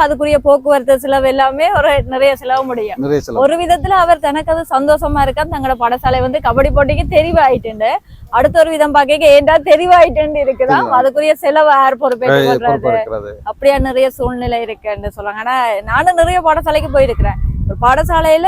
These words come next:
Speaker 1: இவ்வளோ திறமையான பிள்ளைகள் இருந்தும் அந்த திறமையை நிறைவேற்றது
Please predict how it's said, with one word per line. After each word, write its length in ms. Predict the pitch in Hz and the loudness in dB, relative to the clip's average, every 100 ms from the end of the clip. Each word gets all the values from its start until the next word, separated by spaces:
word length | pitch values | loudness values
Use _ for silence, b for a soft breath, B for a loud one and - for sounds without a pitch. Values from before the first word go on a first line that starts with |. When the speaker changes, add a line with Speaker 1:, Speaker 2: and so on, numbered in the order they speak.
| 403 | 0
Speaker 1:
இவ்வளோ 580 | 285 277 330 370 415 381 - - - | 2 2 4 4 4 0 -4 -12 -4
திறமையான 480 | 302 320 359 359 320 | 0 2 2 2 0
பிள்ளைகள் 380 | 302 311 311 | 0 2 2
இருந்தும் 280 | 302 311 370 | 0 -2 -2
அந்த 180 | 349 285 | -2 -2
திறமையை 460 | 285 311 381 392 370 | 2 2 0 -2 -2
நிறைவேற்றது 640 | 339 339 339 269 311 | 0 0 0 0 -2